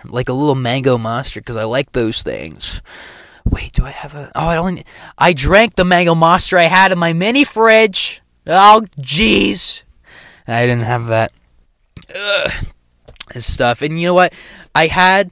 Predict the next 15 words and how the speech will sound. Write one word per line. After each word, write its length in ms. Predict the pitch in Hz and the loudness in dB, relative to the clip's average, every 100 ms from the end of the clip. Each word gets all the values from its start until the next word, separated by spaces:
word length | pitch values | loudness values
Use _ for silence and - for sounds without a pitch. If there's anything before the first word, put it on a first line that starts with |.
| _ 139 | _ -18
this 360 | 143 165 - - | -8 -4 -6 -6
microphone 720 | 139 156 180 - 180 202 185 | -2 0 0 0 0 0 -4
that 160 | 151 | -4
I'm 120 | 147 | -2
using 260 | 151 143 135 | -4 -4 -4
now, 280 | 120 151 185 | -2 0 0
but 260 | 151 143 - | 2 0 2
I 80 | 135 | -2
have 260 | 202 220 | 2 0
this 180 | 170 - | 0 -4
bigger 520 | 123 117 175 180 156 | -8 -4 -2 0 -2
microphone 720 | 135 139 139 127 113 113 113 | -2 -6 -6 -6 -6 -6 -8
that 200 | 113 131 113 117 135 131 | -2 -2 -2 -12 -14 -10
didn't 360 | 135 269 330 202 | -4 0 2 2
work 280 | 196 277 | 6 6